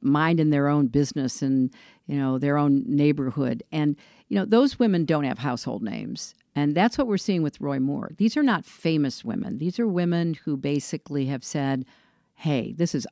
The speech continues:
unacceptable. Uh, I wasn't able to talk about it a long time ago, but now others are coming forward. I'm willing to do that." The same with,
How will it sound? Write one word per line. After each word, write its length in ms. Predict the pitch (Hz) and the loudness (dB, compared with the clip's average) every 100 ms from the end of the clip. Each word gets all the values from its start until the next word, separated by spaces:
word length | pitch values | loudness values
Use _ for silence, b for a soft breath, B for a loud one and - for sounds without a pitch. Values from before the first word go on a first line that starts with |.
| _ | _
unacceptable. 920 | 160 160 - - - - - - - b b b b - | 0 2 0 -4 -4 -4 -8 -10 -14 b b b b -10
Uh, 520 | 123 127 127 127 127 131 - - | -6 -4 -4 -4 -6 -8 -12 -12
I 120 | - - _ _ - - - | -12 -12 _ _ -20 -20 -18
wasn't 520 | - 156 185 185 - | -10 0 2 2 0
able 240 | 170 165 160 | 0 0 0
to 80 | 147 | -4
talk 260 | 147 135 | -6 -6
about 260 | 143 135 131 | -6 -4 -4
it 140 | 131 - - _ _ _ _ _ - | -6 -10 -20 _ _ _ _ _ -4
a 40 | |
long 240 | 135 135 127 | -2 0 -2
time 280 | 147 143 139 | -2 0 0
ago, 420 | 139 131 127 - - | -2 -2 -4 -8 -12
but 160 | 123 | -4
now 640 | 139 143 147 143 139 135 - _ _ _ _ _ _ - | -2 0 0 2 0 -2 -8 _ _ _ _ _ _ -4
others 340 | 156 151 135 | 0 0 -2
are 60 | 139 | -4
coming 320 | 147 139 135 | -4 -4 -4
forward. 400 | - 135 135 135 | -6 -4 -4 -4
I'm 200 | 135 123 | -2 0
willing 280 | 131 127 127 | 0 0 -2
to 100 | 135 | -2
do 200 | 127 139 | 0 0
that." 220 | 117 - - b b b b b b - | -2 -8 -14 b b b b b b -10
The 60 | |
same 440 | 202 - 240 240 214 | -4 0 4 6 6
with, 380 | 196 - - | 4 0 -10